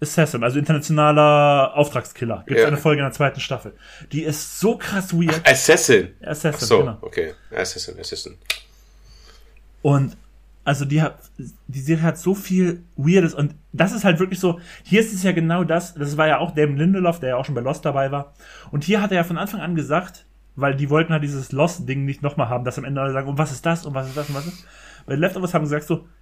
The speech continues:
Speaker 1: „Hier erwartet ihr keine Antworten. Wenn hier Mysterien aufkommen, dann erwartet keine Antworten.“ Das war von Anfang an die Ansage und so hat die Serie das durchgezogen.
Speaker 2: Das war das Ding.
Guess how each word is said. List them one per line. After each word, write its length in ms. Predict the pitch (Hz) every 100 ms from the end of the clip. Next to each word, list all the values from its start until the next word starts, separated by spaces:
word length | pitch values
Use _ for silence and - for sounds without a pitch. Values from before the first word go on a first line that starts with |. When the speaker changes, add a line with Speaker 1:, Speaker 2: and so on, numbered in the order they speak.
| _
Speaker 1:
„Hier 240 | - 196
erwartet 420 | - 156 143 165 180
ihr 100 | 175
keine 260 | 156 165
Antworten. 520 | 214 226 120 110 113 104
Wenn 140 | 131
hier 120 | 151
Mysterien 400 | 143 - 214 190
aufkommen, 420 | 123 - 151 202 196
dann 100 | 113
erwartet 420 | 117 110 147 147
keine 200 | 135 143
Antworten.“ 340 | 170 135 113
Das 100 | -
war 100 | 127
von 100 | 135
Anfang 240 | 135 156 147
an 80 |
die 100 | 156
Ansage 340 | 120 190 147 123
und 100 | 117
so 120 | 147
hat 100 | 160
die 60 | 139
Serie 240 | 156 156
das 120 | 135
durchgezogen. 640 | 170 175 - 127 120 147 - _ _ - - - - _
Speaker 2:
Das 320 | 135 147 -
war 120 | 104 92
das 200 | 85 -
Ding. 220 | 87